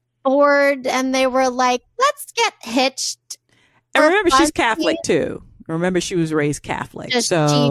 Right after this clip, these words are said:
Speaker 1: believe in Catholicism? Was she raised Catholic?
Speaker 2: She was raised Catholic, but I think around this time,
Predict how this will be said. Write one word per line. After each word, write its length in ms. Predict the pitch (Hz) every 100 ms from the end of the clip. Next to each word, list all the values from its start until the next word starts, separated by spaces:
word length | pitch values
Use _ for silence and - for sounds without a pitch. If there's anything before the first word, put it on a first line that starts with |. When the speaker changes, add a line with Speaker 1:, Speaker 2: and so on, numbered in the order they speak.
| 139
Speaker 1:
believe 600 | 214 202 196 202 254 294 294
in 100 | 311
Catholicism? 840 | 339 311 330 339 359 349 330 311
Was 240 | 240 220 -
she 160 | 254
raised 600 | 202 190 208 190 185 -
Catholic? 520 | - 170 180 - - -
Speaker 2:
She 120 | - 339
was 180 | 277
raised 360 | 196 185 202 226
Catholic, 380 | 269 214 - 220
but 100 | 214
I 80 | 220
think 300 | - 427 392
around 340 | 254 196 196
this 260 | 196 196 -
time, 760 | - - 180 160 151 147 147